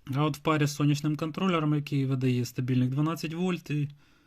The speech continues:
і знову ж таки там до двох ампер. Головне, головне до двох ампер. Він може перетворити цей контролер і можете свободно, вільно його встановлювати.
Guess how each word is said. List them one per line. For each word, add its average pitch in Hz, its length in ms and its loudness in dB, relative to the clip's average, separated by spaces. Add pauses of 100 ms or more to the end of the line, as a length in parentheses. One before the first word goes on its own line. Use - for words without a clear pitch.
(1000)
і 139 160 2
знову 127 240 6
ж - 100 -8
таки 117 240 -2
там 113 240 -2
до 131 160 4
двох 147 320 2
ампер. 135 500 2 (180)
Головне, 117 400 -2
головне 117 420 -2
до 127 160 0
двох 123 300 0
ампер. 117 400 -2 (800)
Він 120 100 -2
може 123 260 2
перетворити 185 640 -2
цей 160 180 -4
контролер 147 520 0 (340)
і 170 100 -8
можете 165 360 -4
свободно, 139 560 0 (1000)
вільно 127 360 2 (1300)
його 120 220 0
встановлювати. 107 800 -4